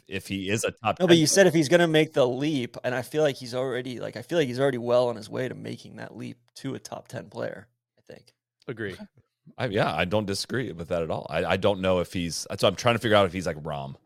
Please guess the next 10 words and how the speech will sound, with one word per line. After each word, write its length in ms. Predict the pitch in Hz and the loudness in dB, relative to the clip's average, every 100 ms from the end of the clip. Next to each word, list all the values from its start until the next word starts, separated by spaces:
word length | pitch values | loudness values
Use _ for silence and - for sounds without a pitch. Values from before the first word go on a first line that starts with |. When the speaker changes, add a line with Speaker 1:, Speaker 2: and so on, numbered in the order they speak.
| _ _ | _ _
Speaker 1:
right? 260 | 82 85 82 | -4 -4 -4
Like, 160 | 92 90 | -8 -6
is 140 | 87 | 0
that, 220 | 98 98 95 | 4 4 2
is 140 | 90 | 0
that 160 | 95 98 | 0 2
what 140 | 92 | 0
we're 140 | 85 82 | -2 0
watching? 500 | 80 - 76 71 73 | -2 -2 -8 -12 -10
Um, 420 | 78 76 73 73 | -6 -4 -6 -10